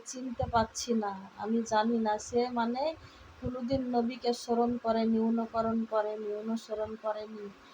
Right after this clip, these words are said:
নবীর দুরূদ পড়েনি, নবীর ভালোবাসা কোনোদিন তার দিলে ছিল না, ইসলাম পছন্দ করেনি, কোরআন পছন্দ করেনি,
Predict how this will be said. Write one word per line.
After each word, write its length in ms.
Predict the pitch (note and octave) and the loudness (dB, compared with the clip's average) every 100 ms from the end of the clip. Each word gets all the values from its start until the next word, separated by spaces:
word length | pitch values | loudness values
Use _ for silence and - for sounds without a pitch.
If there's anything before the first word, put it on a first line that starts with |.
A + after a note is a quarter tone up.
| - - | -20 -10
নবীর 340 | G#3 A3 A#3+ A#3 | -2 -2 -2 -6
দুরূদ 300 | - A#3 B3+ A3 | -6 -4 -4 -6
পড়েনি, 520 | - A3+ A#3+ B3 A#3+ G#3 G3+ - - - - | 2 4 4 4 2 0 -4 -16 -20 -20 -12
নবীর 380 | G3+ G#3 A3 A#3+ A#3 | -2 0 2 0 0
ভালোবাসা 600 | - A3+ A#3+ B3 B3 B3 | 4 6 6 4 2 -2
কোনোদিন 460 | A#3+ A#3+ A#3+ A#3+ A#3+ | -4 -2 0 2 0
তার 240 | - A3+ A3 | 2 0 0
দিলে 280 | A#3+ A#3+ A#3 | -4 0 0
ছিল 260 | - B3 A#3 | -2 2 4
না, 200 | A3+ G#3 G3+ - | 4 2 -2 -6
ইসলাম 360 | A3 - A#3 A3+ | -10 -4 0 0
পছন্দ 420 | A3+ A3+ A#3+ A#3 A3+ | 0 -4 -2 0 0
করেনি, 420 | A3+ A3+ A3 A3 G#3 | 2 2 2 0 -4
কোরআন 340 | - A3 A3+ A3+ | -2 0 2 0
পছন্দ 420 | A#3 A#3 A3+ A3 A3 | -4 -2 0 0 0
করেনি, 420 | A3+ A3 A3 | -2 -2 -2